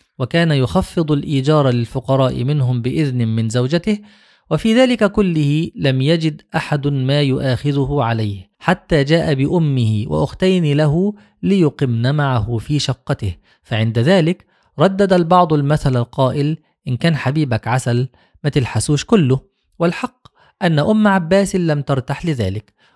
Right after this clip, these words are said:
وهي قد فوجئت بالأمر الواقع مفاجأة لم تستطع معها منعه، ولكنها أدركت أن الزمام قد أفلت من يديها،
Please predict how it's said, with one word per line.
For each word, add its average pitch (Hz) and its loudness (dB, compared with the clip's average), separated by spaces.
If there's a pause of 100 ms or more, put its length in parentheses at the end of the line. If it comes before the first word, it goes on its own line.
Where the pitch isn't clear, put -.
وهي 170 4
قد 185 -4
فوجئت 160 -2
بالأمر 147 -2
الواقع 139 0
مفاجأة 156 0 (420)
لم 202 4
تستطع 196 -2
معها 147 2
منعه، 135 0 (320)
ولكنها 160 0
أدركت 147 -4
أن 170 0
الزمام 139 -2
قد 139 -4
أفلت 131 -4
من 165 0
يديها، 180 0